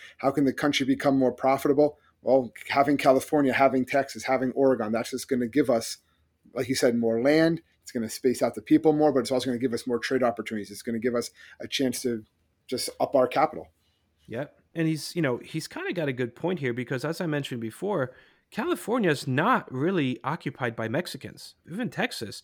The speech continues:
Speaker 2: it's not occupied by the mainland people of Mexico. The people of Mexico
Speaker 1: No.
Speaker 2: still mostly live in more of the southern area that we know today as Mexico.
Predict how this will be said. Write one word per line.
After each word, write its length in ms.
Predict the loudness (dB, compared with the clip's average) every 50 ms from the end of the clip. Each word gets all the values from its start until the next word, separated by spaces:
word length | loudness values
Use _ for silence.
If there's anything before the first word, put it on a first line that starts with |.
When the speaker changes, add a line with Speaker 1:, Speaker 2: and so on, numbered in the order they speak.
| -20 -20 -20 -20 _ _ _
Speaker 2:
it's 200 | _ -6 -4 -4
not 260 | -2 0 0 0 -2 -2
occupied 600 | -4 -4 -4 -4 -4 -6 -6 -2 -4 -4 -4 -4 -4
by 440 | -2 -2 0 0 2 0 0 -2 -4
the 220 | -8 -12 -10 -6 -4
mainland 880 | -4 -2 0 0 0 0 0 0 0 0 0 0 0 -2 -4 -6 -12
people 340 | _ -10 -10 -8 -6 -6 -6
of 120 | -6 -6 -8
Mexico. 480 | -8 -10 -10 -14 -14 -12 -12 -12 -12 -14
The 240 | -18 -20 -20 -20 -14
people 280 | -12 -12 -10 -8 -8
of 80 | -6 -4
Mexico 320 | -4 -6 -6 -8 -8 -8
Speaker 1:
No. 40 | -8
Speaker 2:
still 360 | -8 -6 -6 -4 -4 -4 -4 -6
mostly 420 | -4 -4 -4 -4 -4 -6 -6 -6
live 380 | -4 -2 0 0 -2 -2 -4 -12 _ _ _ _ _ -6
in 80 | -4 -2
more 200 | 0 0 0 -2
of 80 | -2
the 100 | -2 -6
southern 480 | -6 -4 -4 -2 -2 0 0 -2 -2 -4
area 400 | -6 -4 -4 -2 -2 -2 -4 -4
that 160 | -4 -6 -6 -4
we 140 | -4 -4
know 160 | -2 -2 -4 -4
today 340 | -4 -4 -2 0 0 0 0
as 200 | -2 -6 -8 -10
Mexico. 500 | -12 -12 -12 -16 -16 -16 -16 -16 -16